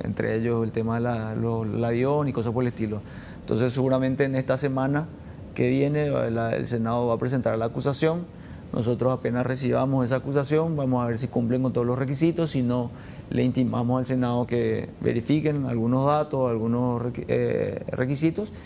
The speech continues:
y después metemos en el orden del día. Y para iniciar, eh, para llevar adelante esa acusación, necesitamos la mayoría simple de los votos, los miembros del, del jurado, para,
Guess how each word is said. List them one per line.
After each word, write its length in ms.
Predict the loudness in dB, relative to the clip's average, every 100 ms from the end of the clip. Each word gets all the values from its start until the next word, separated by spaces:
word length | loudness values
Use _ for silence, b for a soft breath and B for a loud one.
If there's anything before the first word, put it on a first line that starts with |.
| B
y 40 | 0
después 260 | 4 4
metemos 400 | 2 2 2 2
en 60 | 2
el 120 | 4
orden 220 | 4 4
del 160 | 2 2
día. 240 | 2 -2 -6 B B B B
Y 400 | 4 6 6 0 2
para 200 | 4 4
iniciar, 800 | 2 0 4 6 6 2 -2 -4
eh, 600 | 0 2 2 2 0 -2 0
para 160 | 0 2
llevar 280 | 0 2
adelante 500 | 2 2 2 2 0
esa 140 | -2 -2
acusación, 500 | 0 0 2 0 0 -8 -16 B B B B
necesitamos 580 | 2 2 4 2 2 2
la 100 | 2
mayoría 440 | 2 2 4 2
simple 560 | 2 2 2 4 2 0 B B B
de 120 | 2
los 160 | 4 4
votos, 380 | 2 2 0 0
los 120 | 2
miembros 360 | 2 2 2 2
del, 380 | 2 2 0 -4 B B B
del 160 | 0 2
jurado, 500 | 2 4 4 2 0
para, 600 | 0 2 2 0 -2